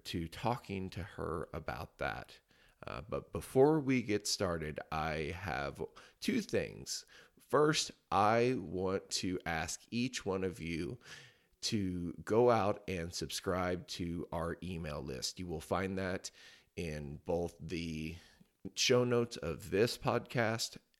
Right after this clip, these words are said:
as well as you can find it on my Instagram bio and on my Facebook page and also on my website. So please go out,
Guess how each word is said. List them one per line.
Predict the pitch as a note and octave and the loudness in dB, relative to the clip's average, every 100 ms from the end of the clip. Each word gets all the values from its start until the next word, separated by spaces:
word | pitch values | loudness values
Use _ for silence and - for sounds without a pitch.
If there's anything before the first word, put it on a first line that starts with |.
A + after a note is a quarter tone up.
| _ | _
as | D#2 E2+ - | -2 0 -2
well | E2 F#2+ G2 F#2+ F#2+ - | 0 4 4 4 2 0
as | E2+ E2+ F2 F2 F#2 - - - | 0 0 0 -2 -4 -6 -10 -12
you | - | -6
can | F2+ F#2+ | -4 -4
find | F#2+ E2+ E2 | -4 -4 -2
it | D#2 - | -6 -6
on | F2 D2+ D2+ | -6 -4 -6
my | C#2 D2 | -6 -6
Instagram | G2 F2+ - F2+ F2 E2+ | -4 -4 -4 -4 -4 -2
bio | E2+ E2 E2 D#2+ | -2 -2 -2 -2
and | A#1 | -4
on | C#2+ | -6
my | A#1 | -6
Facebook | - G2 F#2 F2 - | 0 0 2 -2 -4
page | - E2 E2 - - | -2 0 0 -2 -4
and | F2 F2+ F2+ | -2 -2 0
also | C#2+ E2+ - D#2+ - | 0 0 2 0 0
on | C#2 E2+ | -2 -2
my | E2 C#2+ | -2 -2
website. | C#2+ C#2+ - - G1+ G#1+ | -2 -4 -4 -6 -6 -8
So | - - F2+ F#2+ - - - - - | -6 0 2 0 -4 -16 -16 -18 0
please | C#3 C3+ C#3+ | 2 4 2
go | - C3+ B2 | 8 10 10
out, | A2+ G#2 G2+ | 10 6 4